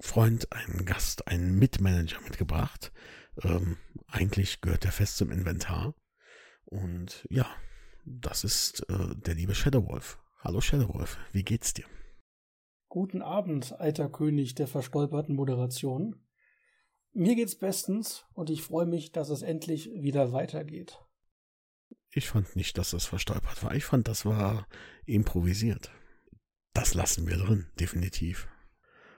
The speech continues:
Speaker 1: Also es wird nicht rausgeschnitten. Also so, so, so etwas hat die Welt noch nicht gehört. Äh, ja, okay. Ähm, ich sag's jetzt ganz einfach mal anders. Mm, wir sind zurück und wir haben da etwas für euch im Gepäck. Und zwar eine Rückrunde,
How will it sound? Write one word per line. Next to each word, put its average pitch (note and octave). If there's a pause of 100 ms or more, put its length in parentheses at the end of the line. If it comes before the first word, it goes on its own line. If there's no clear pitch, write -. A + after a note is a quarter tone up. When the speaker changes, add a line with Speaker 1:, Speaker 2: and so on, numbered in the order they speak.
Speaker 1:
Also F#2
es -
wird F#2+
nicht F#2+
rausgeschnitten. D#2+ (120)
Also -
so, F2+
so, F2+
so A2+
etwas G#2+
hat -
die G2
Welt F#2
noch A2
nicht G#2
gehört. F#2+ (420)
Äh, D3+
ja, D#3+ (220)
okay. - (140)
Ähm, C3+
ich -
sag's -
jetzt -
ganz C3
einfach F#2+
mal G2
anders. C#3+ (500)
Mm, G#2+ (180)
wir A2+
sind B2+
zurück -
und -
wir G#2+
haben D3
da A2+ (220)
etwas -
für -
euch A#2+
im A#2+
Gepäck. - (1000)
Und F#2+
zwar G2+ (840)
eine F#2
Rückrunde, C#3